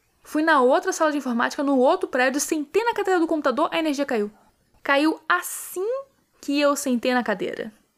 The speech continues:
E aí eu reconheci o que tá acontecendo. A mão invisível em ação. A mão de Deus. Especificamente o dedo do meio de Deus.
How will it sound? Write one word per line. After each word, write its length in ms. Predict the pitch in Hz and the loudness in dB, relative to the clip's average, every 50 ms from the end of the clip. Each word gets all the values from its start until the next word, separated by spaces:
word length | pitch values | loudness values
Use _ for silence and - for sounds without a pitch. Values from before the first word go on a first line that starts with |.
| _ _ _ _ - | _ _ _ _ -6
E 120 | 202 208 196 | -4 -2 0
aí 180 | - 190 196 | 0 2 2
eu 60 | 202 | 0
reconheci 460 | 226 247 254 - 320 311 294 277 - 277 | 0 -2 -2 -4 -4 -4 -4 -4 -6 -8
o 20 | |
que 60 | - | -6
tá 80 | - 247 | -4 -4
acontecendo. 580 | 226 220 208 180 - 214 208 202 208 208 196 - _ _ _ _ _ _ _ _ _ _ _ _ - | -2 -2 -4 -4 -6 -6 -6 -6 -6 -10 -12 -14 _ _ _ _ _ _ _ _ _ _ _ _ -4
A 640 | 208 202 202 208 208 202 202 196 196 196 196 196 190 | -2 -2 0 0 0 0 0 0 -2 -2 -4 -4 -4
mão 320 | 190 190 196 208 254 294 339 | -2 -2 0 2 2 2 2
invisível 500 | 330 311 277 262 214 214 247 247 247 220 | 2 0 0 0 -2 -2 -2 -2 -2 -2
em 120 | 202 196 | -2 -4
ação. 360 | 196 - - 214 214 214 190 - _ _ _ _ _ _ _ _ _ _ _ _ - | -6 -8 -8 -10 -10 -12 -14 -16 _ _ _ _ _ _ _ _ _ _ _ _ -6
A 80 | 214 | -2
mão 180 | 196 214 240 294 | 0 2 2 2
de 80 | 277 226 | 0 0
Deus. 580 | 190 220 220 220 208 202 - - - - _ _ _ - | 0 2 0 0 0 -4 -10 -16 -18 -20 _ _ _ -10
Especificamente 1500 | 240 214 - - 240 233 - - - - - - 480 508 - - 480 - 392 349 302 262 262 277 311 349 - - - - - | -8 -8 -4 -2 -2 -2 -2 -4 -6 -6 -6 -6 -6 -6 -6 -10 -6 -2 -2 -2 0 0 -2 -2 -4 -6 -8 -8 -8 -8 -6
o 160 | - 269 254 | -4 -4 -4
dedo 480 | 202 190 190 220 262 302 349 359 349 311 | -4 -4 -2 -2 0 2 2 2 0 0
do 120 | 302 320 | 0 2
meio 400 | 277 233 226 254 277 302 302 294 | 2 2 2 2 2 2 2 2
de 120 | 247 214 196 | 2 0 -2
Deus. 500 | 170 175 - - - - - - - | -2 -2 -4 -4 -6 -8 -10 -14 -14